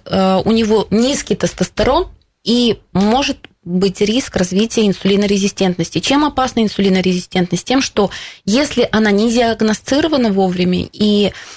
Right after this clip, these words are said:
э, не скорректирована, а корректировать ее тоже можно чем? То есть питанием правильным,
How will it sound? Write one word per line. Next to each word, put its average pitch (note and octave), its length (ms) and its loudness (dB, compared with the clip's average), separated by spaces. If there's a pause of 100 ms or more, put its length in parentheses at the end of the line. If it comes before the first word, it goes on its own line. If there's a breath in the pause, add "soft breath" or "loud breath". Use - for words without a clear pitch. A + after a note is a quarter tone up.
(220 loud breath)
э, F#3 140 2
не A3+ 220 2
скорректирована, G3+ 1080 0
а G3 160 0
корректировать G#3+ 760 -2
ее G3 180 2
тоже G3+ 240 0
можно G3 340 2
чем? F3+ 360 -2
То - 120 -2
есть F3+ 160 -4
питанием F#3+ 640 0
правильным, A3 640 0